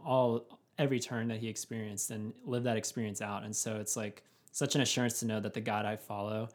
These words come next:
was one that experienced fear, um, faced it head on and, and came out the other side and, and wants us to know that he's there and he's leading us. And so, um, so I hope everyone listening, again, I know this thing is hitting us from all angles. We have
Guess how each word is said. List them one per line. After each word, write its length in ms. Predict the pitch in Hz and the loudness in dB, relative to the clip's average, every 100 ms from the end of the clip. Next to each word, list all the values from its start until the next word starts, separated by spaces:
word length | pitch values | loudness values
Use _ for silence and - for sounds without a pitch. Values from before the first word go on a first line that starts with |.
| - _ _ _ | -16 _ _ _
was 180 | 107 107 | -4 0
one 260 | 113 110 107 | 2 4 2
that 340 | 101 101 - _ _ | 2 -2 -6 _ _
experienced 680 | - - - 110 107 101 - | -4 -2 0 0 0 -2 -6
fear, 420 | - 104 98 107 - - | -6 -8 -6 -8 -12 -10
um, 420 | 110 107 113 123 | -8 -8 -10 -14
faced 400 | - - 113 - | -8 -2 0 0
it 120 | 113 | -2
head 200 | 110 120 | -4 -4
on 320 | 104 104 101 101 | -2 -4 -6 -6
and, 320 | 110 104 113 | -8 -10 -10
and 140 | 113 | -12
came 220 | - 113 | -8 -6
out 120 | 107 107 | -6 -6
the 120 | 107 | -6
other 120 | 104 | -6
side 400 | - 107 101 104 | -6 -4 -4 -6
and, 160 | 101 104 - _ _ | -8 -10 -16 _ _
and 100 | 117 | -2
wants 220 | 113 117 127 | 0 2 4
us 140 | - | 2
to 80 | 117 | 2
know 160 | 107 | 0
that 100 | 104 | -2
he's 200 | - 101 | -4 -6
there 200 | 101 101 | -4 -6
and 120 | 101 104 | -6 -8
he's 160 | 107 | -8
leading 280 | 107 101 110 | -8 -8 -8
us. 160 | 104 - | -8 -4
And 100 | 101 | -4
so, 300 | 110 104 104 - - _ - | -2 -4 -8 -16 -20 _ -12
um, 360 | 104 101 110 - | -10 -10 -12 -14
so 120 | - 151 | 0 4
I 40 | |
hope 100 | 160 | 6
everyone 300 | 156 143 120 | 8 8 6
listening, 520 | 110 - 113 113 110 - - _ - | 4 2 2 2 0 -6 -18 _ -2
again, 280 | 120 113 110 | 0 2 2
I 80 | |
know 380 | 123 120 120 117 - - - _ _ | 4 4 4 2 -2 -12 -20 _ _
this 140 | 127 - | 0 4
thing 140 | 147 | 6
is 120 | 127 | 6
hitting 280 | 127 120 117 | 4 4 4
us 220 | 120 - | 4 2
from 160 | - 117 | 0 2
all 180 | 110 120 | 2 0
angles. 420 | 120 120 120 117 | 0 2 2 4
We 80 | |
have 140 | 123 | 2